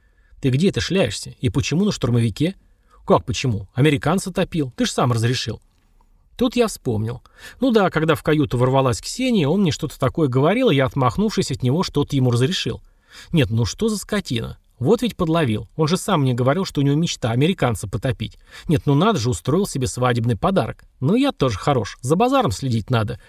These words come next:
И ничего ведь ему не скажешь. А почему на двух штурмовиках? Со мной Андрей, отличный парень и пилот, бывший военный лётчик.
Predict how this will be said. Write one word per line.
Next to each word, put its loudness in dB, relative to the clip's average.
И 0
ничего 2
ведь -4
ему 2
не 2
скажешь. -6
А -2
почему -2
на 2
двух 0
штурмовиках? -2
Со -2
мной 4
Андрей, 2
отличный -2
парень 2
и 0
пилот, 0
бывший 0
военный 2
лётчик. -2